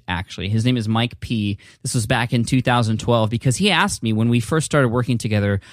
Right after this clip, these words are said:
before I told him anything about what I had in mind for what I wanted to present about, he said, "Pat, what's the transformation you want your audience to go through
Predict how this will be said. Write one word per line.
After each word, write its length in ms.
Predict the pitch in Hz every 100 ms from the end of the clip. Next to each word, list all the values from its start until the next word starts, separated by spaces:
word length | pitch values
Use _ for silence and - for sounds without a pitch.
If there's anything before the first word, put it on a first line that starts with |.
| - -
before 260 | - - 247
I 60 | 254
told 200 | - 185
him 100 | 139
anything 300 | 156 151 113
about 280 | 104 95
what 200 | 101 107
I 100 | 107
had 200 | 101 107
in 60 | 98
mind 440 | 98 101 107 104
for 140 | 101 101
what 140 | 98
I 60 | 95
wanted 240 | 95 90
to 60 | -
present 300 | - 95 160
about, 320 | 147 92 - _ _ _ _
he 100 | -
said, 240 | - 127
"Pat, 320 | - 127 101 - _ _ _
what's 480 | - 107 151 220 -
the 160 | - 220
transformation 1200 | - - 151 147 - 135 131 127 143 139 - 107
you 140 | 107
want 300 | 101 123 151
your 160 | - 147 -
audience 480 | 127 156 156 123 -
to 100 | 104
go 180 | 101
through 380 | 98 - 98 95